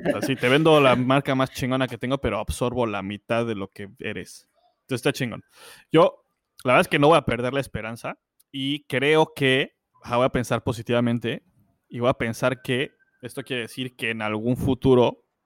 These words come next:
esperemos lejano, vay-, tengamos tres Bugattis diferentes.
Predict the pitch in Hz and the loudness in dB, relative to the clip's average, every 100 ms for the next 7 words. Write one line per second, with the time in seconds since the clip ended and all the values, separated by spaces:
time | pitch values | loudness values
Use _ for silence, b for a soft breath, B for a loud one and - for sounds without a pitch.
0 | _ - 107 107 113 - 101 104 113 113 | _ -12 -8 -4 -6 -8 -14 -8 -6 -6
1 | 190 _ b b b b b - - 123 | -8 _ b b b b b -4 2 2
2 | - - 123 120 127 131 131 - - _ | 0 -4 -2 2 4 6 4 0 -16 _
3 | _ - 143 135 139 139 - - - _ | _ 0 4 6 4 2 -6 -8 -12 _
4 | _ - 123 123 123 131 123 120 - 113 | _ -4 0 2 2 2 -2 -2 -4 -4
5 | 110 - 98 - | -6 -10 -14 -16